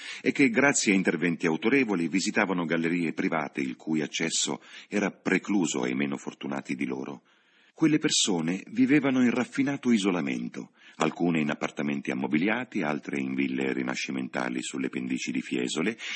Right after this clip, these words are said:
e leggevano, scrivevano, studiavano e si scambiavano le rispettive idee, pervenendo in tal modo a quell'intima conoscenza, o meglio percezione, di Firenze, che è negata a quanti portano in tasca i coupon di Cook.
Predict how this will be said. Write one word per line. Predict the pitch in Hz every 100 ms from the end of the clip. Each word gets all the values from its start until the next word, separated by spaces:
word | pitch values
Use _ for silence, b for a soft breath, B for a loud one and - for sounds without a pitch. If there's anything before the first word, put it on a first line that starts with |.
| B
e | 98
leggevano, | 87 87 80 104 120 113 117 120 104
scrivevano, | 98 - 95 82 95 110 113 110 110 101
studiavano | - 104 90 92 92 104 104 95
e | 80
si | -
scambiavano | 82 87 85 85 82 80 78 76
le | 76
rispettive | 76 - 80 - 80 76
idee, | 73 78 78 78 95 107 B B B B -
pervenendo | 143 123 123 120 101
in | 95 90
tal | 92
modo | 82 82 80 78
a | 73
quell'intima | - 80 76 78 78 78 73
conoscenza, | 71 69 65 - 76 73 69 - 69 - -
o | 78
meglio | 69 71 67 - _
percezione, | - 71 - - - 71 65 64 65 65
di | -
Firenze, | 67 - 60 58 62 - 73 - B B B B
che | -
è | 107
negata | 101 85 78 73 71
a |
quanti | - 73 71 -
portano | 78 - 69
in | 69
tasca | 69 71 - 71
i | 69
coupon | 67 - 71 71 69
di | 69 -
Cook. | - 73 71 - -